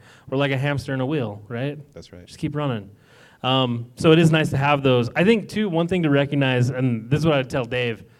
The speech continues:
Speaker 1: uh, Dave Crow and Dave Nell, the thing I would, <laughs> that I would tell them is design happens before, during, and after the whole entire process.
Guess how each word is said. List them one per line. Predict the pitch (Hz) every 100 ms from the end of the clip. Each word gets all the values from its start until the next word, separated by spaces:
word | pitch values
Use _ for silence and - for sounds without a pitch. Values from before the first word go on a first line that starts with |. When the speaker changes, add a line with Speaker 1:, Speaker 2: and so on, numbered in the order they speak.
| _ _ -
Speaker 1:
uh, | 120 113
Dave | 120 131
Crow | 127 156 135
and | 135 156
Dave | 139 120
Nell, | 117 110 107 110
the | 127 135
thing | 127 175 175
I | 160
would, | 156 151 143 127
<laughs> | 151
that | 139
I | 135
would | 123
tell | 139
them | 135 135
is | 127 113 95 - - -
design | 131 175 190
happens | 180 160 143
before, | 143 - 160 151
during, | 147 151 143
and | 127 127
after | 120 120 - 127 135 - _
the | 127
whole | 123 120
entire | 110 110
process. | - 113 104 113 -